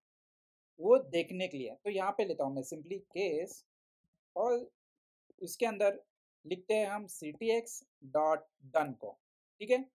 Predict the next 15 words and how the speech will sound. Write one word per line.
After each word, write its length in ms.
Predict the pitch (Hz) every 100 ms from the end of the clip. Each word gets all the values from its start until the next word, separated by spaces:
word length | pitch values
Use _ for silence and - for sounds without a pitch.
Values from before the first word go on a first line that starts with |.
| _ _ -
इससे 240 | 190 269
क्या 160 | 254 240
होगा 200 | 220 240 240
कि 80 | 247
उसको 340 | 226 185 - 247
केस 300 | - 214 214
को 140 | 269
सिग्नल 340 | 254 190 196 185
मिल 140 | 151
गया 180 | 123 120 - _ _ -
कि 120 | 220
ये 80 | 233 254 151
आया 220 | 165 190
हुआ 260 | 170 143
है, 100 | 113